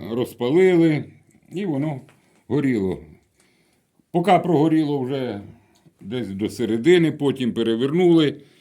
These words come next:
Е, до речі, у Тіктокі показано, як воно горить.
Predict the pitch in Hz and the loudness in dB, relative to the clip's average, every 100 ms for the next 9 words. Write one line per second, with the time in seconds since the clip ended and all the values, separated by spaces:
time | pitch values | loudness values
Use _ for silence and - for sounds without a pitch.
0 | _ _ _ _ - 120 120 117 165 170 | _ _ _ _ -4 -2 0 2 2 2
1 | 131 - 101 80 - _ _ _ _ _ | 0 -2 -8 -8 -14 _ _ _ _ _
2 | _ _ _ - 147 160 170 202 175 165 | _ _ _ -10 -8 -8 -2 -2 0 0
3 | 147 - 156 156 160 120 123 123 135 135 | 0 -2 -6 -2 -2 -2 -4 -4 -2 -4
4 | - 131 127 104 135 180 170 - | -6 -8 -8 -6 -4 -4 -4 -6